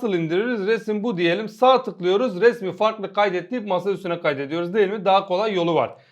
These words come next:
Alt tuşuna basılı tutup sadece resmin üzerine bir kere tıklıyoruz. Kendi U R L'siyle resmi indirebileceğiz. Mesela diyelim size iki ekran lazım. Bir ekranda YouTube, bir ekranda da farklı bir şey olsun. Diyelim bir yazı yazıyorsunuz, bir metniniz olacak. Buradaki yazıların neye yaradığını da birazdan göreceksiniz.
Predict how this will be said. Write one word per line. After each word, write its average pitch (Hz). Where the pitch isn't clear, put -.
Alt 247
tuşuna 147
basılı 254
tutup 220
sadece 208
resmin 214
üzerine 180
bir 202
kere 151
tıklıyoruz. 214
Kendi 233
U 226
R 214
L'siyle 165
resmi 208
indirebileceğiz. 143
Mesela 240
diyelim 254
size 254
iki 247
ekran 214
lazım. 175
Bir 277
ekranda 185
YouTube, 233
bir 262
ekranda 196
da 226
farklı 233
bir 202
şey 196
olsun. 190
Diyelim 214
bir 233
yazı 190
yazıyorsunuz, 175
bir 220
metniniz 196
olacak. 156
Buradaki 196
yazıların 170
neye 196
yaradığını 156
da 202
birazdan 180
göreceksiniz. 143